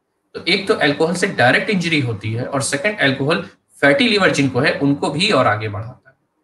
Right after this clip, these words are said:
तो alcohol इस तरह से दिक्कत करता है।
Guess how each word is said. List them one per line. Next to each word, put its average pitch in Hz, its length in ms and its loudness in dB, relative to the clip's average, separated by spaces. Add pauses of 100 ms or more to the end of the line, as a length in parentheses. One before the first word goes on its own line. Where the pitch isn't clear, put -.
(400)
तो 208 280 2
alcohol 180 400 0
इस - 140 -4
तरह 117 140 -2
से - 160 -6 (320)
दिक्कत 98 300 -10
करता - 320 -20
है। - 60 -20